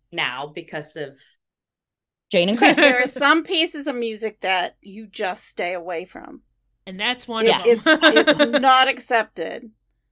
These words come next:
Speaker 2: Yeah.
Speaker 1: So the only time anybody would ever get to skate to the bolero is on Dancing on Ice. So I think I was just like, "Oh my gosh," realizing, like, this is actually a really special moment as an ice dancer.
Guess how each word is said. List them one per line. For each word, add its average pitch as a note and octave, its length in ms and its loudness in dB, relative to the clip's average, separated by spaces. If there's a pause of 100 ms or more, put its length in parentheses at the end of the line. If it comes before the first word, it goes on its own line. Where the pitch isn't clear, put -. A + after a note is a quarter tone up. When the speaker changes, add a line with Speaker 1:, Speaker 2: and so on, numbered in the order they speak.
(140)
Speaker 2:
Yeah. F3+ 300 -6 (220)
Speaker 1:
So A#3+ 120 0
the A3+ 220 0 (320)
only C4 800 -2
time G#3 840 -4 (480)
anybody A3+ 320 -2
would A3 100 -4
ever G3 220 0
get F3+ 280 -4
to - 60 -16
skate - 300 -8
to - 80 -12
the D#3 60 -10
bolero F3 800 -2 (500)
is C4+ 180 0
on A3+ 160 0
Dancing F#3+ 320 -4
on D#3+ 100 -4
Ice. - 560 -8 (760)
So - 140 -2
I A3 80 4
think C#4 200 0
I C#4 120 6
was A#3+ 240 -2
just - 220 -10
like, F3 240 0 (160)
"Oh B3 60 -8
my A3+ 160 -2
gosh," A3 280 -8
realizing, F#3 560 -2
like, D#3 160 -8
this - 160 -10
is - 80 -18
actually G#3+ 320 -2
a E3 80 -2
really E3+ 380 -4
special - 440 -8
moment F#3+ 440 -4
as D#3+ 160 -4
an D3 100 -6
ice A#3 240 -6
dancer. - 440 -10